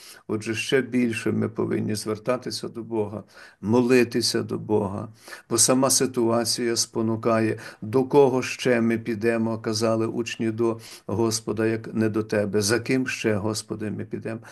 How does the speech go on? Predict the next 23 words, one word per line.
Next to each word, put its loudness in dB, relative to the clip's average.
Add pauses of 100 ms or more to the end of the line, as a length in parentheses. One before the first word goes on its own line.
(220)
І -2
в 0
нинішніх 2
обставинах -2
це -4
дуже -2
важливо. -4 (300)
Отже, -2
молитися, 2 (460)
прославляти 0
Господнє -2
ім'я -2
і -4
дякувати -2
Йому, -12 (160)
і -8
дякувати -4
Йому. -10 (500)
Е, 2 (320)
хто 6
би 2
сподівався, 0 (800)
що -2